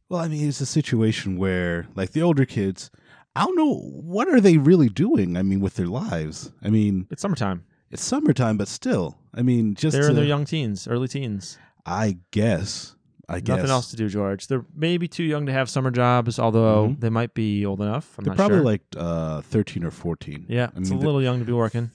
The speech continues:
Speaker 1: they're the older kids, and so Danny's trying to hang out with the ol-, with the big boys.
Speaker 2: Yep.
Speaker 1: And, uh, but they're just a bad influence. Let that be a lesson to you, to any of our younger
Speaker 2: Yeah.
Speaker 1: viewers, um, who probably shouldn't be listening to this podcast anyway.
Speaker 2: Yeah.
Speaker 1: But, you know,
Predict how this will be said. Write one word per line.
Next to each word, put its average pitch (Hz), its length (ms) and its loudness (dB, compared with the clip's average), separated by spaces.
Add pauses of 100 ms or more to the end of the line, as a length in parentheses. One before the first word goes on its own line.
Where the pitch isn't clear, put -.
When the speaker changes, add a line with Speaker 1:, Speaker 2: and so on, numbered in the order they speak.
Speaker 1:
they're 135 100 6
the 131 120 4
older 143 280 6
kids, 92 560 -4
and 95 180 -2
so 104 200 0
Danny's 107 400 2
trying 95 220 -2
to 90 40 -2
hang 95 240 -2
out 85 140 -2
with - 100 -12
the 95 80 0
ol-, 95 140 0 (100)
with 98 140 -2
the 87 80 -10
big 90 240 -2
boys. 80 380 -6 (180)
Speaker 2:
Yep. 123 160 2 (320)
Speaker 1:
And, 90 260 -4
uh, 85 240 -4
but 90 220 -10 (160)
they're 131 100 -4
just - 220 -4
a 92 40 -6
bad 92 440 -2
influence. 71 480 -8
Let 156 100 -2
that 180 140 4
be 156 80 4
a 147 60 2
lesson 127 260 -2
to 104 100 -4
you, 92 240 -4 (140)
to 135 100 -4
any 139 140 4
of 123 100 2
our 110 100 0
younger 101 280 0
Speaker 2:
Yeah. 110 60 2 (120)
Speaker 1:
viewers, 87 340 -2 (380)
um, 92 320 0
who 170 120 0
probably 269 280 -2
shouldn't 113 220 0
be 101 80 2
listening 101 320 0
to 98 80 -2
this 92 140 -6
podcast 101 520 -8
anyway. 80 340 -4 (220)
Speaker 2:
Yeah. 104 140 -6 (280)
Speaker 1:
But, 120 220 6 (460)
you 117 80 0
know, 92 180 0